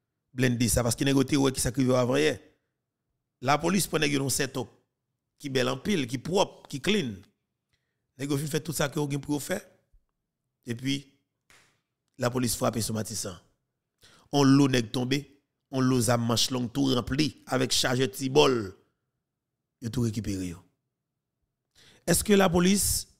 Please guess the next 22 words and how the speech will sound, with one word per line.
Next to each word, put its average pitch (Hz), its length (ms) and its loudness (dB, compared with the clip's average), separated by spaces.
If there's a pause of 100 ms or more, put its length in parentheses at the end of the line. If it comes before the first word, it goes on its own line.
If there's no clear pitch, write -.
(220)
a 165 100 2
tout 180 180 0
mis 175 100 0
dans 165 160 -4
le 160 80 0
commissariat 147 500 0
pour 135 100 -4
que, 139 280 -2
pour 127 180 -12
que 135 380 0 (360)
yo 135 180 2
répare 147 280 4
le 156 80 -2
commissariat? 165 580 -2 (1500)
Moi, 156 120 -4
je 151 40 -2
pense 147 220 0
que 170 60 0 (340)
l'État, 151 280 -4
l'État 160 200 4
supposé 143 320 2
oui. 120 360 0